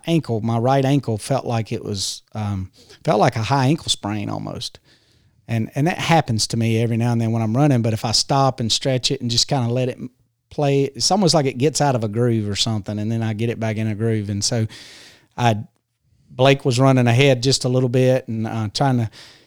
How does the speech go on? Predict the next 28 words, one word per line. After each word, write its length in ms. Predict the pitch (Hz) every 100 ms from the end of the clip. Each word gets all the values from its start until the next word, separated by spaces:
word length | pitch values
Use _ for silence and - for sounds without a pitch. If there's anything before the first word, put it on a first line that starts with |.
| _ -
you 120 | 110
know, 140 | 104
just 300 | 98 110 -
move, 580 | - 139 156 143 131 120
but 180 | 127 - _ _ _
check 260 | - 147 127
on 140 | 139 131
me 140 | 135
every 100 | 135 131
now 140 | 127
and 100 | 127
then. 240 | 127 123
I 100 | 123
eventually 420 | 127 156 196 - 139
got 280 | 139 131 -
w-, 180 | 127 - -
on 100 | 127
the 100 | 117
downhills, 520 | 185 214 147 147 127
I 80 | 127
was 120 | 120
able 160 | 127 117
to 60 |
kinda 220 | 117 123 107
catch 320 | 131 117 139
up. 260 | 123 - _ _ _ _ _ _
And, 220 | - 110 107
um, 400 | 104 101 98